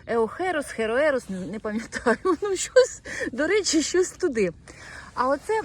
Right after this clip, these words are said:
м, чебрець. Все, хочемо попити чайку з чебрецю, і так же ж гарно, ну, декоративний. І так, так же ж пахне гарно. І що ви думаєте? Оце Тайсона найулюбленіша рослина, на яку можна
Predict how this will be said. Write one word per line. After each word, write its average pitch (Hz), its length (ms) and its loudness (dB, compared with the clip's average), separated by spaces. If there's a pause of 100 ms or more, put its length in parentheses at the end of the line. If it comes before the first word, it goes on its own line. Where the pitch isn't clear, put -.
м, 214 420 -4
чебрець. 185 420 -8 (480)
Все, 311 420 0
хочемо 277 460 -6
попити 262 380 -8
чайку 311 440 -6 (380)
з - 40 -18
чебрецю, 214 480 -10
і 214 60 -8
так 277 240 0
же 202 120 -8
ж 202 180 -6
гарно, 202 480 2
ну, 220 120 -2
декоративний. 202 680 -6 (460)
І - 80 -12
так, - 280 0 (640)
так 311 180 2
же 269 80 -4
ж - 120 -10
пахне 208 340 0
гарно. 190 320 -4
І 214 40 -6
що 294 140 -12
ви 247 80 -8
думаєте? 180 480 -10 (340)
Оце 247 180 -10
Тайсона 247 500 -4
найулюбленіша 208 920 -6 (500)
рослина, 220 540 -4 (1200)
на 214 80 -6
яку 220 160 -6
можна 190 320 -6